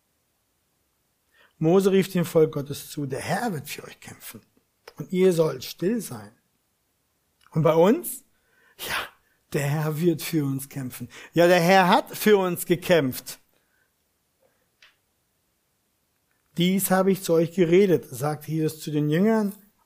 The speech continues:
bevor er ans Kreuz ging, "damit ihr in mir Frieden habt. In der Welt habt ihr Bedrängnis,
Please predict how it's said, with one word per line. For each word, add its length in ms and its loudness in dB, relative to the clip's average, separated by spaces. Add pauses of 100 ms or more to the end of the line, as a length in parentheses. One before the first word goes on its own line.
bevor 580 2
er 200 -6
ans 240 -6
Kreuz 360 -4
ging, 220 -4
"damit 300 2
ihr 160 4
in 80 4
mir 200 4
Frieden 440 2
habt. 240 -8 (260)
In 120 -2
der 180 4
Welt 340 4
habt 160 -4
ihr 100 4
Bedrängnis, 680 0